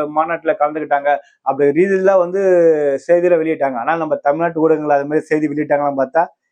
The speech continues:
இல்ல. ஒரு வடநாட்டு ஊடகத்துக்கு தெரிந்த ஒரு விஷயம் நம்ம தமிழ்நாட்டு ஊடகங்கள் மறைக்குதுன்னா, இவனுக்கு என்ன மாதிரியான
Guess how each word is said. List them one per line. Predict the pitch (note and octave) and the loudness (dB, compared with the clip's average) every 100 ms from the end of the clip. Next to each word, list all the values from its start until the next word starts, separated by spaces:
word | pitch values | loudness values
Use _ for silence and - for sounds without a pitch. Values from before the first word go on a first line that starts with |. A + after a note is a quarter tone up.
| _ B2 | _ -6
இல்ல. | C3+ C#3+ A2+ - _ _ _ _ _ _ _ _ _ _ _ _ _ _ _ | -2 -2 -2 -8 _ _ _ _ _ _ _ _ _ _ _ _ _ _ _
ஒரு | C3 C3 | -2 0
வடநாட்டு | D3 F3+ F#3 F3 D#3+ E3 | 2 0 0 0 2 2
ஊடகத்துக்கு | E3 D#3 D3 | 2 -2 -2
தெரிந்த | D3+ D3+ D3+ D3 | -2 -2 2 2
ஒரு | C3+ | 2
விஷயம் | B2 C#3+ G3+ G3 C3+ C#3 F3+ _ _ _ - | -2 -4 0 0 0 -2 -8 _ _ _ -10
நம்ம | C3+ | -4
தமிழ்நாட்டு | C3+ D3 D#3+ E3+ D#3 | 0 0 0 -2 0
ஊடகங்கள் | D3 C#3+ D3+ | 0 0 0
மறைக்குதுன்னா, | D3 D3 D#3+ D#3+ F3+ G3 - - | 0 -2 -2 -2 -2 -4 -10 -2
இவனுக்கு | E3+ E3 | 0 2
என்ன | D#3 F#3+ B3 | 2 2 2
மாதிரியான | A#3+ A3+ G#3+ G#3+ G#3 G3+ | 2 2 2 2 2 2